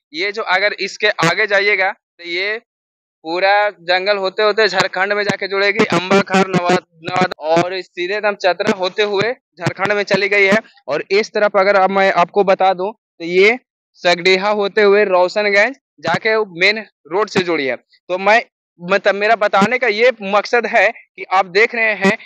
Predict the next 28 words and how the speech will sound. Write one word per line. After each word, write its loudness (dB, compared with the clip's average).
कि -2
कितना -2
दिन -6
पहले 0
ये 2
रास्ता 2
बना 0
है 0
और -6
क्या 0
स्थिति, -4
ये 2
रोड -2
का -6
क्या 0
जर्जर 0
स्थिति -8
हो 0
गया 0
है, -2
तो -10
आप -4
खुद -2
ही 0
देख -2
सकते -4
हैं। -8
देखिए, -2